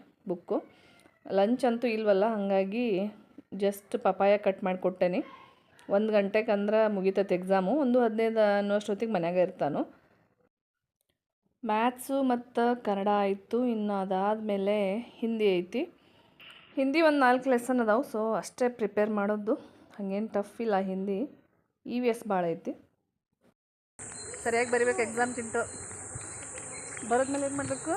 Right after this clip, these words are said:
ಬರೆದ್ಮೇಲೆ? ಹಾಂ, ಮಿಸ್ಟೇಕ್ಸ್ ಎಲ್ಲ ಗೊತ್ತಾಗ್ತಾವ, ಅದಕ್ಕೆ ಚೆಕ್ ಮಾಡ್ಕೊ ಅಂತ ಹೇಳೀನಿ.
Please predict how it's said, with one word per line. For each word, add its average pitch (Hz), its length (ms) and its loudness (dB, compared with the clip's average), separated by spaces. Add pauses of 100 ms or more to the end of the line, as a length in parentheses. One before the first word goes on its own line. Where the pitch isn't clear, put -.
(2000)
ಬರೆದ್ಮೇಲೆ? 240 360 -2 (1500)
ಹಾಂ, 208 1000 -8
ಮಿಸ್ಟೇಕ್ಸ್ 220 400 -6
ಎಲ್ಲ 220 140 -4
ಗೊತ್ತಾಗ್ತಾವ, 208 460 -6
ಅದಕ್ಕೆ 202 260 -10
ಚೆಕ್ 208 180 -10
ಮಾಡ್ಕೊ 208 260 -10
ಅಂತ 202 140 -8
ಹೇಳೀನಿ. 202 360 -8